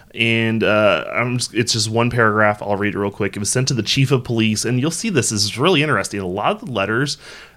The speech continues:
they don't know what the address of the families are. So we have the envelopes, too, and looking at them, it'll just say,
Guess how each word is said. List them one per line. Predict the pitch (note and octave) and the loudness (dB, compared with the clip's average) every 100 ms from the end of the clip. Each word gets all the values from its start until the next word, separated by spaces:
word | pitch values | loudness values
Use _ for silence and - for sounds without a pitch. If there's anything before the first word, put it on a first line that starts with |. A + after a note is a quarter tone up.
| - | 0
they | C#3+ | 2
don't | A#3+ | 4
know | D3 | 4
what | B2 | 4
the | A2 G2 | 4 2
address | A2+ C3 F#2 - | 2 2 -2 -4
of | F2+ | -8
the | - | -10
families | G2 A2+ A2+ - | -8 -6 -6 -10
are. | - - | -12 -8
So | - B2 A#2 A2 | 0 4 4 2
we | B2 C3+ | 0 0
have | C3+ C#3 D3+ | 2 2 0
the | A2 | 0
envelopes, | C3 F3 A2+ F#2 - - | 0 2 2 2 0 0
too, | D3 A#2+ | 2 2
and | F2+ G2+ F#2 - | 2 -2 -6 -4
looking | A2+ C#3+ B2 | -2 0 -2
at | F#2 | -2
them, | F#2+ F#2+ | -4 -4
it'll | F#2+ G2+ | -4 -2
just | G2+ | -2
say, | - G#2+ G2+ | 0 0 0